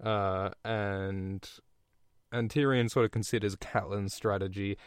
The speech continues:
and thought it was quite clever how she sort of went through and atte-, and got each man to sort of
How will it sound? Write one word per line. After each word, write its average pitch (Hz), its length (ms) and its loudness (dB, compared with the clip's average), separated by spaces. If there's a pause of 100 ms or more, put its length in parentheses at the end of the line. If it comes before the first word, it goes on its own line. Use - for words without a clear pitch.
(160)
and 98 260 -6
thought 98 200 -2
it 98 100 -4
was 92 180 -6
quite - 280 -4
clever 95 360 -4
how 90 320 0
she - 180 -8
sort 98 180 -2
of 90 100 -2
went 90 220 -4
through 90 280 -4
and 90 100 -4
atte-, 92 320 -8
and 98 220 -6
got 101 260 0
each 101 240 -6
man 92 360 0
to 98 100 -2
sort 92 240 -4
of 92 180 -2